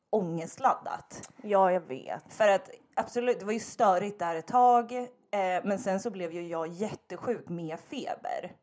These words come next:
Speaker 1: Så jag var ju tvungen att åka hem från Göteborg utan att kunna säga hej då till Lussan.
Speaker 2: Ja.
Speaker 1: Och det var, eh, skitjobbigt.
Speaker 2: Ja, men och där, där får du ju empati.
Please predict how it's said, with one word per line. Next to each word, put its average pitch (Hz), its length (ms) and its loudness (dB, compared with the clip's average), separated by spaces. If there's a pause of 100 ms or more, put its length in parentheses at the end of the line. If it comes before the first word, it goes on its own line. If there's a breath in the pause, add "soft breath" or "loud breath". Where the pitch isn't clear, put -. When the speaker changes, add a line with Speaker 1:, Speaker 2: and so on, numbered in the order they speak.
Speaker 1:
Så - 160 -12
jag 196 200 2
var 190 60 -4
ju 226 80 -2
tvungen 185 260 -2
att 170 60 -2
åka 175 100 -10
hem 190 300 -4
från 175 160 -8
Göteborg 175 460 -4
utan 165 320 -6
att 175 80 -8
kunna 165 160 -6
säga 170 200 -8
hej 180 200 -6
då 165 180 -4
till 160 180 -12
Lussan. - 460 -4 (320 soft breath)
Speaker 2:
Ja. 190 360 4 (100)
Speaker 1:
Och 202 240 0
det 180 300 -2 (100)
var, 147 340 -2 (800)
eh, - 500 -10
skitjobbigt. - 1080 -10
Speaker 2:
Ja, 202 100 2
men 208 180 4
och 214 80 4
där, 190 400 8 (300)
där 185 180 4 (120)
får 147 160 -4
du 110 60 -10
ju 104 260 -10 (100)
empati. 160 420 -14